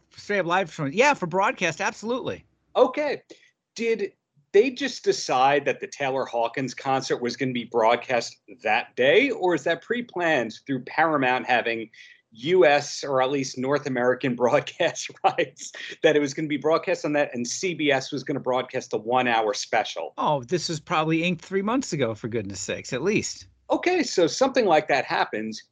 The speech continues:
Speaker 2: you have to clear the publishing on every single song.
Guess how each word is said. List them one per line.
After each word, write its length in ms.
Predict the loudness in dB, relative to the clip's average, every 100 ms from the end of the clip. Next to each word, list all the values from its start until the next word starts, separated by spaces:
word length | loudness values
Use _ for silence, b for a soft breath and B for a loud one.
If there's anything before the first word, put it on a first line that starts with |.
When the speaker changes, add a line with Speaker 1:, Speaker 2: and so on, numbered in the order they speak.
| _
Speaker 2:
you 100 | -2
have 180 | 0 -2
to 60 |
clear 300 | -6 -2 0
the 100 | 0
publishing 760 | -2 0 0 0 -4 -6 -6 -6 -2
on 200 | -2 -2 -4
every 560 | 2 2 2 2 4 4
single 560 | -2 0 2 2 0
song. 640 | -2 -2 2 4 2 0